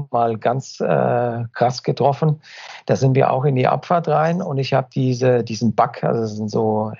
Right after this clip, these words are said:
ja, so kleine Ant-, Antilopen sind das. Der ist vor mir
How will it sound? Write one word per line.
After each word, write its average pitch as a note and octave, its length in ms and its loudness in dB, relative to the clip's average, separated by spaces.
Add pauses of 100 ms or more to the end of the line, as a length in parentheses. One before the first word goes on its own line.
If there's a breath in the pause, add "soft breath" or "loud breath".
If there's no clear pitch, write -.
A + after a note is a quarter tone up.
ja, G#2 200 -4 (400)
so G2+ 240 -6
kleine A#2 420 2
Ant-, G#2 320 -4
Antilopen A2+ 640 0
sind A2 260 -2
das. C3 240 -2 (560 loud breath)
Der A#2+ 140 6
ist B2 160 -6
vor F3 340 2
mir F3+ 480 2